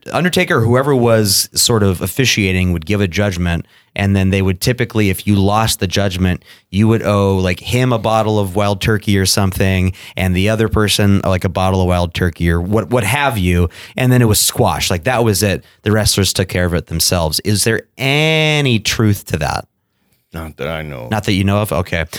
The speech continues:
Speaker 1: I need to dig up this, 'cause when I read the article, I thought, "This is fascinating to me." That
Speaker 2: It
Speaker 1: there
Speaker 2: might have been, um,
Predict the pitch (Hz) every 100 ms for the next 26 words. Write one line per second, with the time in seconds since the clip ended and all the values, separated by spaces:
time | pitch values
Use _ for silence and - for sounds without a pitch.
0 | - 120 143 165 110 131 127 120 - 107
1 | 95 - - 110 123 127 110 185 120 120
2 | 156 104 98 104 87 117 113 117 92 -
3 | - - - - 117 147 - - 78 80
4 | 80 98 87 80 76 - - - 101 123
5 | 202 233 170 156 143 113 85 80 - 117
6 | 117 117 104 92